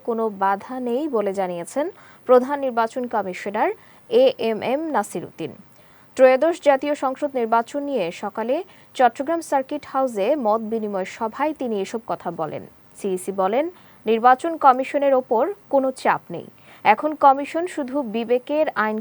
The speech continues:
কানুনের এবং বিধিবিধানের যে চাপ, সেই চাপে আছে। এ সময় আগামী ছয় মাসের মধ্যে ভোটার তালিকা হালনাগাদ করা হবে জানিয়ে সিইসি আরও বলেন, এবার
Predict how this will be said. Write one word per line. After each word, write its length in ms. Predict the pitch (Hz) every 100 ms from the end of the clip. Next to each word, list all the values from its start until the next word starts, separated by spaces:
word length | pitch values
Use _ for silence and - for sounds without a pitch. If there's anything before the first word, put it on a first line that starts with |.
| 220
কানুনের 420 | 202 202 220 320 - 233
এবং 160 | 240 226 190
বিধিবিধানের 760 | 220 - 302 240 226 240 226 196
যে 100 | 202 196
চাপ, 220 | 269 247 302 _ _ -
সেই 180 | 330 311
চাপে 240 | 214 - 127 98
আছে। 200 | - - - _ - -
এ 20 | 226
সময় 240 | 294 330 320
আগামী 220 | 277 285 294
ছয় 240 | - 285 294 269
মাসের 300 | 254 302 269
মধ্যে 260 | 294 - 202 185 -
ভোটার 340 | 220 262 320 311
তালিকা 360 | 285 277 - 277 269
হালনাগাদ 540 | 226 220 220 214 214 - 202
করা 160 | 190 196
হবে 200 | 190 185 185
জানিয়ে 280 | 180 185 269 403 - _ -
সিইসি 360 | 220 196 - 226
আরও 140 | 180 175 180
বলেন, 220 | 180 320 494 - - -
এবার 180 | 233 277